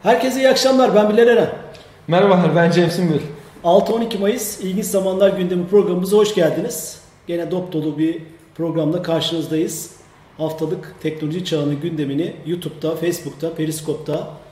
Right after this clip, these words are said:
Speaker 1: sizinle beraber paylaşmaya devam edeceğiz. Bugün aynı zamanda Instagram'dan ilk defa, Instagram'dan da canlı yayındayız. Umarım başarılı oluyoruzdur. Lütfen yorumlarınızı bize iletmeyi unutmayın
Speaker 2: Evet.
Speaker 1: diyoruz.
Speaker 2: Aynen
Speaker 1: Instagram'da
Speaker 2: öyle.
Speaker 1: şu an canlı yayındayız.
Speaker 2: Canlı yayındayız. İlk defa böylece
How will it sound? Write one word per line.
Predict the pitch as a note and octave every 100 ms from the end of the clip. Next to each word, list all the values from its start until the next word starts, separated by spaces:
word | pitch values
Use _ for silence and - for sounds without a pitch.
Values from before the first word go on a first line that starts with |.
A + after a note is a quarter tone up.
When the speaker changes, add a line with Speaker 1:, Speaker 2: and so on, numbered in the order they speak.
| - _
Speaker 1:
sizinle | - C#3+ D3+ D#3+ D#3
beraber | D#3 D3 E3 D#3+
paylaşmaya | D3+ D3+ - E3 D3
devam | D#3 D#3
edeceğiz. | B2+ - F#3 F3+
Bugün | G3 G3+
aynı | G3+ G3+
zamanda | F3 F3+ G#3+
Instagram'dan | G#3 F#3+ G#3 F#3+ F#3+ G3
ilk | A3 -
defa, | F#3 F#3+ A3
Instagram'dan | F3+ - F#3 F3+ F3 F3 A3+
da | F#3
canlı | F#3 F3+ F#3
yayındayız. | E3 C#3 E3+ - - - _ -
Umarım | F3 F3 F#3
başarılı | E3+ - F3
oluyoruzdur. | F3 E3+ D#3+ C3+ C#3+ F3
Lütfen | - E3 D3+
yorumlarınızı | E3 D#3+ E3 D3+ D3+ F3+ G3 - - - -
bize | D3+ E3
iletmeyi | D3 D3 D3 D#3+ G3 - - - -
unutmayın | E3 F3+ F3+ D3 F#3+ G#3
Speaker 2:
Evet. | G3
Speaker 1:
diyoruz. | F3+ D#3 B2+ -
Speaker 2:
Aynen | -
Speaker 1:
Instagram'da | C3 - F#3 F3+
Speaker 2:
öyle. | F#3+
Speaker 1:
şu | G3+
an | G3
canlı | F3 F3+ F3+
yayındayız. | E3 C#3 C#3 C#3
Speaker 2:
Canlı | C#3+ C#3+
yayındayız. | C3+ C3 D#3+ E3+
İlk | E3
defa | D3+ D3 D#3+ E3
böylece | D3 C3+ B2 C3+ E3